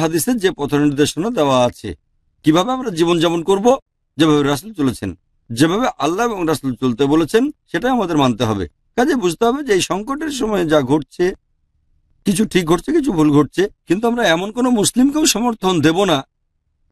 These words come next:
যে ইসলামের বিরুদ্ধে কাজ করে যাচ্ছে, কোরআন এবং সুন্নাহর বিরুদ্ধে। আর কোনো ভুল নেতৃত্বকেও মানব না। মুসলিম নামধারী কেউ সত্যিকারের মুসলমান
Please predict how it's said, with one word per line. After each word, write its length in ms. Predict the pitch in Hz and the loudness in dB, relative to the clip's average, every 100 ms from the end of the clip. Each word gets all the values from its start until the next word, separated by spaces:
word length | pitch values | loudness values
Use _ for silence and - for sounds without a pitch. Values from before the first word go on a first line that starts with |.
| - | -2
যে 140 | 151 180 143 | 2 4 2
ইসলামের 360 | - 240 262 151 | 0 -2 0 0
বিরুদ্ধে 360 | 175 233 202 226 254 | 0 0 2 0 0
কাজ 100 | 247 208 | -8 -6
করে 120 | 180 151 | -2 -2
যাচ্ছে, 280 | - - 98 - _ _ | -2 -8 -12 -14 _ _
কোরআন 160 | 165 202 | 0 2
এবং 100 | 240 233 | 0 -2
সুন্নাহর 280 | 226 302 226 | 0 0 4
বিরুদ্ধে। 260 | 160 127 113 - _ _ _ - | 2 2 -2 -4 _ _ _ -4
আর 260 | 127 185 - | 0 0 0
কোনো 120 | 226 226 | -2 0
ভুল 140 | 151 196 196 | 0 0 0
নেতৃত্বকেও 520 | 196 277 285 294 226 185 | -2 -4 -2 0 2 0
মানব 140 | 180 185 | -4 -4
না। 60 | 180 | -4
মুসলিম 220 | 170 247 302 | -4 0 0
নামধারী 300 | 277 254 202 196 | 2 2 2 2
কেউ 100 | 180 - | 0 0
সত্যিকারের 580 | 180 - 254 202 185 151 - _ _ _ - | -4 -4 0 2 2 0 -6 _ _ _ 0
মুসলমান 420 | 151 254 247 180 | 0 0 -2 2